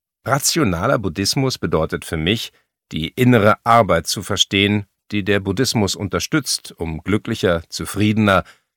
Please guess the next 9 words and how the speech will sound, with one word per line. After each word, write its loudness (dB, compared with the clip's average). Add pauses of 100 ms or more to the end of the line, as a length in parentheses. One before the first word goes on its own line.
präsenter 4
zu -2
werden -2 (360)
und 0
sich -8
emotional 0
besser 0
zu -8
kontrollieren, 0